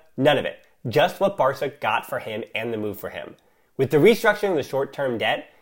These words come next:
Barcelona has officially paid off Coutinho in full, gotten something back for him, and you should do the same thing I did many years ago.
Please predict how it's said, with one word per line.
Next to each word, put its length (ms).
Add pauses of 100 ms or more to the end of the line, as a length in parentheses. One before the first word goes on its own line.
(160)
Barcelona 480
has 180
officially 500
paid 440
off 260
Coutinho 420
in 180
full, 340 (420)
gotten 260
something 300
back 220
for 160
him, 260 (320)
and 220
you 160
should 160
do 80
the 100
same 240
thing 180
I 140
did 220
many 440
years 220
ago. 380